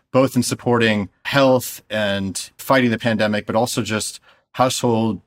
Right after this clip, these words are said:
balance sheets and jobs, is there a changing social contract between societies and governments, and that there's an expectation now for increased, more structural, uh, and permanent spending moving forward?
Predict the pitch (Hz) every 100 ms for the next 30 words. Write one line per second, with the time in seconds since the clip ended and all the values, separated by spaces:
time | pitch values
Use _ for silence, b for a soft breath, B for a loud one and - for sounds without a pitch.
0 | - 113 117 113 - 113 104 104 95 113
1 | 107 110 92 - - _ - 139 131 165
2 | 156 - 135 147 151 139 139 127 135 -
3 | 135 - 98 92 104 - 110 104 101 -
4 | 104 110 107 107 110 101 101 110 123 110
5 | 98 92 101 101 98 104 101 - 110 110
6 | 110 - 110 120 123 - 104 95 - 104
7 | 92 b b - 123 - 120 110 - 110
8 | 107 - 123 - - 113 107 101 _ _
9 | _ - 104 98 98 98 - 147 143 104
10 | - - 110 110 95 90 - 113 95 92
11 | - 107 87